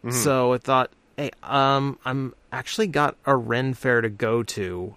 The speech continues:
Speaker 2: I've never gone in costume before, and this is, like, a rare time. I might actually be able to afford a full Ren Fair costume." So, sure, I don't wanna go as a knight. I don't wanna carry a sword. I wanna,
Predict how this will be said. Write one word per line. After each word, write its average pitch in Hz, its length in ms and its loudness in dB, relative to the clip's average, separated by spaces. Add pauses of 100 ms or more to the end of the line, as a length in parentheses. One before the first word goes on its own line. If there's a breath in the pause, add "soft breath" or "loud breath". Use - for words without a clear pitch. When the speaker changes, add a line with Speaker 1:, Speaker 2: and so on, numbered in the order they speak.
(100)
Speaker 2:
I've 113 240 -2
never 107 380 -2
gone 131 260 2
in 127 100 -2
costume 110 520 0
before, 110 520 0
and 104 280 -6
this 101 160 -6
is, 104 100 -8
like, 107 160 -4
a 110 80 0
rare 104 280 -2
time. 104 460 -4
I - 40 -8
might 110 240 -2
actually 135 300 -4
be 117 140 -6
able 139 120 -2
to 131 100 -2
afford 107 480 -2
a 123 80 -4
full 104 320 -4
Ren 104 200 -4
Fair 151 200 -2
costume." 190 520 -2 (1300 soft breath)
So, 143 440 0 (300)
sure, 156 400 6
I 113 80 2
don't 165 120 4
wanna 180 140 6
go 170 140 4
as 160 100 2
a 160 60 2
knight. 135 340 4
I 117 60 0
don't 127 80 4
wanna 135 200 2
carry 131 240 0
a 123 40 0
sword. 110 260 -2
I 107 60 -4
wanna, 120 260 0